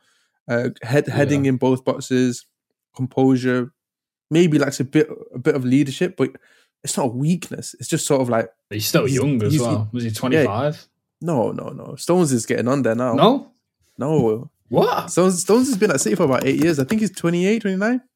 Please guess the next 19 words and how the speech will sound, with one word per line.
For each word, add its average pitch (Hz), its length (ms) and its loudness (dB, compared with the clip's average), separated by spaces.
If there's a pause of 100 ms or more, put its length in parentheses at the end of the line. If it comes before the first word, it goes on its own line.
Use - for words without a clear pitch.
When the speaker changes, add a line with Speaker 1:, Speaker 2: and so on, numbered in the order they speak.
(120)
Speaker 1:
Twenty-nine, 156 500 2
yeah. 151 220 -2 (1300)
Speaker 2:
Twenty-nine? 277 880 6 (160)
Speaker 1:
Yeah. 127 440 4 (140)
But 170 140 4
you 202 80 2
know 240 100 4
what? 170 180 2
I've 131 140 0
said 190 220 0
this, 180 240 -2 (140)
I, - 80 6
I 240 100 8
Speaker 2:
Oh 262 100 6
Speaker 1:
said 196 120 4
this 170 160 0
in 160 60 2
Speaker 2:
my 147 60 4
Speaker 1:
a, - 120 -4